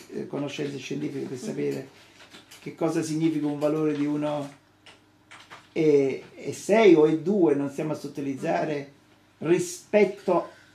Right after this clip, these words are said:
Speaker 1: alla quantità di alcol assunto cinque ore e mezza prima, no?
Speaker 2: Mhm.
Speaker 1: Lo sa?
Speaker 2: Sì, sì.
Speaker 1: Cosa significa?
Speaker 2: Eh, in precedenza sicuramente il tasso alcolico era maggiore.
Speaker 1: No, ris-, eh, ho fatto un'altra domanda. Lei non, lei non segue le mie domande.
Speaker 2: No, no, no.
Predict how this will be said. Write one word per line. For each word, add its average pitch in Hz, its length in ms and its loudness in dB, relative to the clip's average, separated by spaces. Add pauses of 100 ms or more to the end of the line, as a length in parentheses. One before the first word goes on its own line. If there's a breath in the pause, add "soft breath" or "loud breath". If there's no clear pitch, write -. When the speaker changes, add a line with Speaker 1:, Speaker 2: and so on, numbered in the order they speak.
(140)
Speaker 1:
alla 170 340 4
quantità 180 640 0
di 165 120 0
alcol 165 340 2
assunto 151 360 -4
cinque 151 320 -8
ore 151 140 -4
e - 20 -8
mezza 139 280 -8
prima, 127 260 -8
no? 143 80 -10
Speaker 2:
Mhm. 247 320 -16 (640)
Speaker 1:
Lo 131 100 -16
sa? 160 240 -4 (340)
Speaker 2:
Sì, - 120 -14
sì. 226 180 -18 (180)
Speaker 1:
Cosa 151 200 -6
significa? 135 420 -10 (360)
Speaker 2:
Eh, 110 100 -20 (420)
in 165 140 -14
precedenza 175 500 -12
sicuramente 165 440 -10
il 196 40 -14
tasso 170 200 -18
alcolico 160 420 -14
era 170 320 -14
maggiore. 165 460 -18 (220)
Speaker 1:
No, 165 440 2
ris-, - 260 -16
eh, - 100 -12
ho 147 200 -8
fatto - 220 -8
un'altra 175 220 -8
domanda. 147 400 -6
Lei 135 200 -6
non, 160 240 -8
lei 208 160 -4
non 233 120 -2
segue 120 240 -10
le - 60 -8
mie 127 100 -10
domande. 135 280 -14 (180)
Speaker 2:
No, 214 220 -14
no, 240 260 -12
no. 214 60 -12